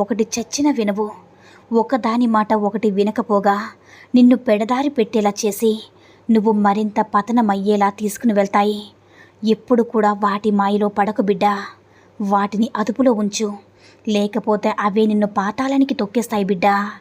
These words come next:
అన్నం లేకపోయినా పర్వాలేదు గాని ఆకలి వేసిన ప్రతిసారి అప్పు చేయకు బిడ్డ, ఆకలి తీరినంత సులువుగా అప్పు తీరదు. బిడ్డ, నీ మనసు మెదడు వెళ్ళిన చోటకు నువ్వు అస్సలు వెళ్ళొద్దు, వెళితే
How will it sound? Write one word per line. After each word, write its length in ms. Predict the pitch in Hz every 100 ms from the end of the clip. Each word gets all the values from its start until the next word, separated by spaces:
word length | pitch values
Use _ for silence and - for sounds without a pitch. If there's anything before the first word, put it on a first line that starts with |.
| _ _ _ _ - - -
అన్నం 320 | 214 202 214
లేకపోయినా 500 | 202 208 240 233 214 214
పర్వాలేదు 540 | 208 202 208 202 185
గాని 300 | 202 202 202 214 - - - -
ఆకలి 380 | 226 247 269 311
వేసిన 340 | 240 233 233 220
ప్రతిసారి 580 | 214 208 247 - 226 226 -
అప్పు 220 | 196 269
చేయకు 300 | 269 262 233
బిడ్డ, 200 | 208 185 208 202 - - _ _ _ _ - 190
ఆకలి 300 | 214 - 214
తీరినంత 500 | 208 214 202 208 196 202
సులువుగా 480 | - 202 208 208 208
అప్పు 240 | 214 - 254
తీరదు. 400 | 226 202 202 214 - _ - - _ -
బిడ్డ, 260 | 220 202 208 208 240 - - _ _ -
నీ 120 | 277 294
మనసు 400 | 233 220 269 - 294 254
మెదడు 380 | 208 208 262 247
వెళ్ళిన 340 | 220 226 214
చోటకు 440 | - 220 196 220 233
నువ్వు 220 | 247 226 214
అస్సలు 320 | - 320 285
వెళ్ళొద్దు, 440 | 220 208 196 226 214 - _ - - _ _ -
వెళితే 380 | 214 208 220